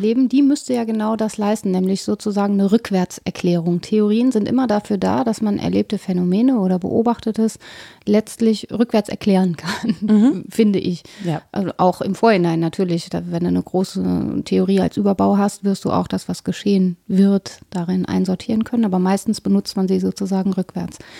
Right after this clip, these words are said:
Speaker 1: Und darauf zu verzichten und zu sagen, mm, das ist zunächst mal ein großer Haufen Erlebnis
Speaker 2: Mhm.
Speaker 1: und, äh, Widerfahrenes,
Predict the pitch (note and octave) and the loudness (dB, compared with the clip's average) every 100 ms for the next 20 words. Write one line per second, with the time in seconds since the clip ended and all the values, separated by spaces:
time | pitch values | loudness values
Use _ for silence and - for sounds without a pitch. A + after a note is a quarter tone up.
0 | - - G3+ G3+ G3+ G#3+ - - G3 F#3+ | -20 -8 0 4 4 4 0 -2 -2 -2
1 | - C#4 - - G3 F3+ G3 F#3+ F3+ F3+ | 0 -2 -2 -2 0 0 -2 -4 -2 0
2 | F#3+ F#3+ F#3+ - - - - _ - - | 0 -2 -4 -10 -20 -20 -20 _ -14 -4
3 | - G#3+ G#3 G3 G3 - - - G3 G3+ | 2 4 4 4 0 -2 -8 -2 0 0
4 | - A3 G#3 - G#3+ G#3+ G#3 G3+ G#3 G#3 | -2 -2 -2 -2 -2 -2 -2 2 2 2
5 | A3 G3+ G#3 G#3 G#3+ - A#3+ D4 - - | 0 0 0 2 0 2 2 2 -2 -14
6 | - _ _ - G3 A#3+ D#4+ - A#3 G3+ | -18 _ _ 0 2 2 0 -4 0 2
7 | F#3+ F#3+ - G3 F#3+ F#3 G3 F#3+ - G3+ | 2 0 -4 -4 -2 0 0 -2 -2 0
8 | G#3+ A#3+ C#4+ - | 2 4 2 0